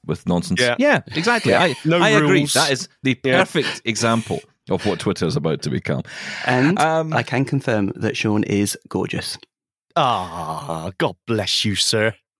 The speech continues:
Speaker 1: I have to say, there's nothing better than getting a com-, compliment about your looks from a blind man. There's just, I don't know what it is. It's just something about that I really,
Speaker 3: It's the spirit
Speaker 1: um,
Speaker 3: I
Speaker 1: take
Speaker 3: was,
Speaker 1: to
Speaker 3: um,
Speaker 1: heart.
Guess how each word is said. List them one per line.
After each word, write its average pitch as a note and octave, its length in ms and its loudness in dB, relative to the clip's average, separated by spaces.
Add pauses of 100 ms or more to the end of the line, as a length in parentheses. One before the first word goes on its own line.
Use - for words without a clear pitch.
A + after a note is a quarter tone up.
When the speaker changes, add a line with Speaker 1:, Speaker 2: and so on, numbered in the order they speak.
Speaker 1:
I - 20 4
have A#2+ 140 0
to A2+ 80 -6
say, G#2+ 240 4
there's G2 180 0
nothing A#2 460 0
better G#2 340 0
than E2 140 -2
getting F2 260 0
a E2+ 80 -2
com-, F#2+ 500 0
compliment G2 440 -2
about F2 240 -2
your E2 280 0
looks F2 400 -2
from D#2+ 140 -2
a D2 60 0
blind D#2+ 440 0
man. A#1+ 300 -2
There's F#2 200 -2
just, - 260 -2
I E3+ 100 0
don't G#3 140 0
know G3+ 80 4
what G3 100 4
it E3+ 60 4
is. D#3+ 260 2
It's G2+ 80 -4
just C#3+ 140 0
something D3 260 0
about A2 360 2
that D2 180 0
I E2 120 2
really, F2 340 2
Speaker 3:
It's E2 100 2
the D2+ 80 2
spirit - 360 4
Speaker 1:
um, A2 60 0
Speaker 3:
I G#2 40 2
Speaker 1:
take G2+ 80 2
Speaker 3:
was, G2 100 0
Speaker 1:
to F#2+ 100 0
Speaker 3:
um, G2 60 2
Speaker 1:
heart. G2+ 280 2